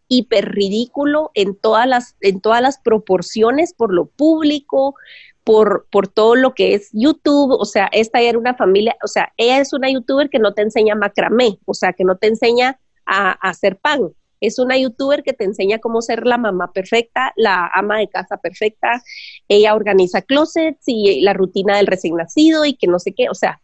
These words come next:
ese es su rollo. Entonces, adopta, ya solo adoptar, aunque sea el niño más saludable y brillante de la vida, la adopción va a implicar una interrupción y una, y un reto de otro nivel.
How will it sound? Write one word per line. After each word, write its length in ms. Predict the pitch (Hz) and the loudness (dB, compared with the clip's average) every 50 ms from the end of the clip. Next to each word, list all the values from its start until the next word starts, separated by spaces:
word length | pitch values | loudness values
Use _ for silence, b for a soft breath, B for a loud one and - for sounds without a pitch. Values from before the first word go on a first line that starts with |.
| _ _ | _ _
ese 220 | - 226 233 233 302 | -2 0 0 0 -2
es 100 | 285 - | -4 -2
su 120 | 285 269 | -4 -4
rollo. 440 | 254 - 302 311 285 269 185 - - _ _ _ - - _ _ _ _ | -2 0 2 2 2 2 2 0 -2 _ _ _ -14 -14 _ _ _ _
Entonces, 640 | 220 208 202 196 202 202 202 190 - 185 175 - _ _ | 0 0 2 2 2 0 2 2 0 -2 -2 -4 _ _
adopta, 520 | - 185 180 175 208 240 285 - - _ _ - - _ _ _ _ _ _ - 523 587 605 - | -2 0 2 4 4 4 2 2 -2 _ _ -20 -20 _ _ _ _ _ _ -4 -4 -4 -4 -2
ya 160 | - 262 277 | 0 0 0
solo 260 | 285 - 403 440 403 571 508 | 0 0 0 2 2 2 2
adoptar, 400 | 415 247 226 - - 294 320 - | 0 0 -2 -2 -2 -2 -2 0
aunque 240 | - 208 226 196 202 | -2 -2 -2 -2 -2
sea 160 | - 254 254 285 302 - | -2 -2 -2 -2 0 0
el 140 | 277 254 | -2 -2
niño 220 | 247 254 262 285 277 | 0 -2 -2 -4 -2
más 180 | 269 269 277 | -4 -4 -4
saludable 540 | - 320 302 277 254 226 226 220 220 233 262 | -4 -2 -2 0 2 2 2 0 0 -2 -6
y 40 | 269 | -6
brillante 380 | 262 254 202 185 196 208 - 233 | -4 -2 -2 -2 -2 -2 -2 0
de 140 | 233 233 | 0 0
la 200 | 214 190 180 175 | 0 0 0 0
vida, 320 | - 208 254 277 254 - - - _ _ _ _ _ _ _ _ _ _ _ | 0 2 2 2 2 2 -2 -4 _ _ _ _ _ _ _ _ _ _ _
la 160 | - 226 214 | 0 2 2
adopción 500 | 208 196 202 196 196 - - 233 226 240 240 | 2 2 0 -2 -4 -2 0 0 2 2 2
va 60 | 247 | 0
a 20 | 247 | 0
implicar 720 | 254 247 320 269 262 247 - 247 220 220 247 - 269 - - _ _ | -2 -2 -4 -6 -6 -4 -4 -2 -2 -2 -2 -4 -6 -10 -12 _ _
una 360 | 240 233 247 240 254 262 - | -2 0 0 0 -2 -4 -4
interrupción 1040 | - 277 269 262 240 - 226 214 202 175 156 - - - - 220 202 214 226 277 277 - | -2 0 2 2 2 0 0 0 2 0 0 -2 -6 -8 -2 2 2 2 2 0 -2 -2
y 140 | 262 233 226 | -2 2 2
una, 360 | 226 220 214 220 240 262 262 - | 2 2 2 0 -2 -4 -4 -2
y 100 | - 226 | 0 2
un 180 | 220 226 233 233 | 2 4 2 2
reto 640 | 269 269 277 277 269 269 269 _ - 320 359 359 - _ - - - - _ _ _ _ _ _ _ _ _ | 2 2 2 2 2 2 0 _ 0 0 0 -2 -4 _ -20 -20 -20 -20 _ _ _ _ _ _ _ _ _
de 260 | 196 190 254 247 233 | -2 2 4 6 6
otro 560 | 214 208 233 226 - - 262 277 277 285 285 | 6 6 4 4 2 2 4 4 4 4 4
nivel. 480 | 277 277 294 302 523 622 554 302 185 | 2 2 4 4 4 4 2 2 0